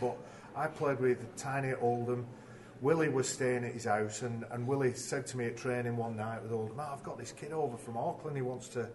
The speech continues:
wants to see you, he reckons he knows you," and I'm blasé thinking, "Who do I know from, from Auckland?" And met up with Willie again. He signed for Hunslet, signed for Wakefield, did a bit of stuff at Wakefield,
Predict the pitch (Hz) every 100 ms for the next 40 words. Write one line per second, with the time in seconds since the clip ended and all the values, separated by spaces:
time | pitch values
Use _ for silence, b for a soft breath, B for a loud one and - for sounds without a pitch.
0 | B B B 127 - - 107 147 185 160
1 | 120 - 110 131 139 127 113 113 123 170
2 | 139 113 110 110 - - - B B B
3 | B - 117 113 110 113 107 - 110 104
4 | 107 151 127 127 156 135 117 110 120 107
5 | 98 - 110 101 131 - - 104 92 -
6 | - B B B 113 113 110 113 - 151
7 | 139 131 120 107 113 107 98 117 131 127
8 | 110 117 113 117 117 147 123 143 139 -
9 | - 117 113 110 117 - - 139 127 123
10 | 127 113 117 - 110 - 101 117 127 -
11 | 135 131